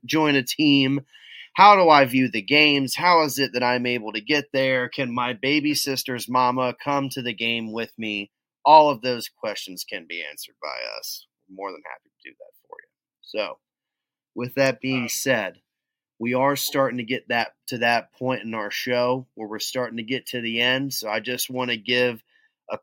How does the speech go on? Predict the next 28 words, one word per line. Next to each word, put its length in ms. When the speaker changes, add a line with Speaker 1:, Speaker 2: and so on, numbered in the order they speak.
Speaker 1:
quick 320
couple 400
of 80
minutes 440
to 100
Josh, 720
and 100
I'd 160
like 320
for 140
you 240
to 100
tell 300
me 280
what 300
you're 180
looking 380
forward 540
to, 340
uh, 420
this 300
upcoming 560
C-, 380
A 160
seven 340
F 200
L 220
season. 600